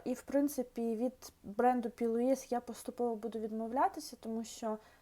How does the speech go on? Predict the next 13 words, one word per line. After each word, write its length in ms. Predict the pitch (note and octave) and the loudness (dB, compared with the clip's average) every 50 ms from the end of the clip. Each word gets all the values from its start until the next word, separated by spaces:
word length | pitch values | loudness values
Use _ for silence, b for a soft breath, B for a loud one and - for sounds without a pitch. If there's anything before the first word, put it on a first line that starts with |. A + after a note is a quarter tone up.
| B B - | B B -12
останні 500 | A3+ - - - C4 B3+ C4 B3+ A#3+ A#3 | -10 -10 2 4 4 4 4 2 0 0
місяці 540 | A3+ A#3 A3+ - B3+ A#3 A#3+ - - D4+ | 0 -2 -2 -2 -4 -4 -4 -2 0 0
вони 240 | D4 C4+ A#3+ A#3 A#3 | 0 2 0 0 -2
дуже 280 | G#3+ G#3 A#3 A#3 A3+ A3 | -2 -2 -4 -4 -4 -4
багато 400 | G3+ G#3+ G3+ A3 A3+ A3 - G#3+ | -6 -4 -4 -4 -4 -4 -4 -8
випускають. 760 | G#3 G3+ - A3+ - - - A#3 A3 G#3+ G#3 G3+ G3+ - B B B B B B B B B B B B B B B B B B B B - - | -8 -8 -10 -12 -12 -8 -6 -2 0 0 0 0 -2 -6 B B B B B B B B B B B B B B B B B B B B -2 4
Ну, 120 | D4+ D#4 E4 | 6 8 12
я 200 | F4+ F#4 F4+ F4 | 12 12 12 12
чесно 420 | F4+ - F4+ E4+ D#4+ - C4+ C#4+ | 12 8 8 8 8 8 6 2
хочу 200 | - - C4+ - | 4 2 0 -2
сказати, 460 | - - - C4+ B3 C4+ C4+ C4 C4+ | -2 0 0 2 4 4 4 4 2
якогось 360 | B3+ C4 - A#3+ B3 A#3+ - | 0 0 0 0 0 -2 -2
хлама 920 | - - - C4+ B3+ C4+ D#4 F4 G4+ G4+ E4+ D4 B3 A3+ G#3+ G#3+ G#3 G#3 G3+ | -6 0 4 6 8 10 10 10 8 8 6 6 8 8 6 4 2 0 -4